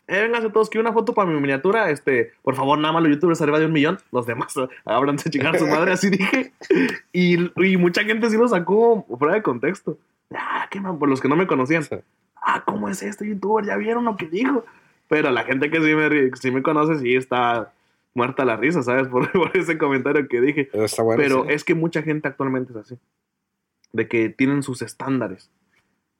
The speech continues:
Speaker 1: De que, "Ah, mira, yo tengo seiscientos mil, me junto con gente de seiscientos mil subs". O algo parecido. Con, a youtubers más pequeños no les hablo. Yo ahorita, yo, por ejemplo, yo dejé de juntarme con youtubers más pequeños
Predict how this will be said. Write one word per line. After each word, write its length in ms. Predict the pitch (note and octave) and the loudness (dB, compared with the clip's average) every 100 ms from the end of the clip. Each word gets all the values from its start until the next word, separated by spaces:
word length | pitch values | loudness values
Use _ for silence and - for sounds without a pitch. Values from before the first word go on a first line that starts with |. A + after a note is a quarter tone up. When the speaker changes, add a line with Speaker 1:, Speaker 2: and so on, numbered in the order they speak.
| _ | _
Speaker 1:
De 160 | G#2+ G#2+ | -4 -2
que, 180 | G#2 G#2 | -2 0
"Ah, 160 | A2+ | 0
mira, 240 | A#2 G#2 F2 | -2 -6 -8
yo 80 | F#2 | -18
tengo 540 | F#2+ A#2+ C#3 C#3+ B2+ - - | -12 -6 -2 -2 -2 -6 -6
seiscientos 460 | A#2+ A#2+ A2+ A2+ | -4 -4 -4 -4
mil, 240 | A#2+ D3 F#3+ | -2 0 0
me 100 | C3 | 0
junto 300 | A#2+ A2 B2 | -4 -6 -2
con 220 | B2 A2+ | -2 -4
gente 280 | G#2+ G#2 B2 | -10 -8 -6
de 140 | A2+ | -6
seiscientos 400 | - G#2 G2+ _ | -8 -20 -20 _
mil 140 | F#2 E2+ | -20 -16
subs". 280 | F2+ - _ _ _ _ | -16 -16 _ _ _ _
O 120 | F2 | -4
algo 220 | G2+ G#2 | -2 -2
parecido. 380 | - C#2 - - _ _ _ _ _ _ _ | -6 -12 -14 -20 _ _ _ _ _ _ _
Con, 280 | A2 G#2+ G#2 | -2 -2 -2
a 80 | A#2 | -2
youtubers 320 | A#2 C3+ C3+ | 0 2 2
más 160 | C3+ | 0
pequeños 320 | D3 D#3+ C#3 C#3 | -2 -4 -2 0
no 120 | A2 | -2
les 140 | F#2+ | -4
hablo. 180 | F2+ D#2+ _ _ _ _ _ _ _ _ _ | -12 -20 _ _ _ _ _ _ _ _ _
Yo 200 | - D3+ | -2 2
ahorita, 400 | G#3 B3+ B3 F#3 D3+ | 4 2 0 -2 2
yo, 280 | F#3+ A3+ A3+ | 4 4 2
por 120 | D3 | 0
ejemplo, 260 | C3+ C3+ | 0 -2
yo 140 | B2 F3 | 2 2
dejé 320 | A#2+ - G#3+ | 2 0 0
de 380 | A3 G3+ C3 - - | 2 2 0 -2 -10
juntarme 560 | - A#2+ A#2+ C3+ F3 | -6 -4 -2 -2 -2
con 160 | E3+ A#2+ | -2 -2
youtubers 420 | - D#3 D#3 C3 | -2 0 0 0
más 220 | B2 C3 | -2 -2
pequeños 580 | - D#3+ D#3+ C#3+ D#3+ - | -4 -2 -2 -2 -6 -12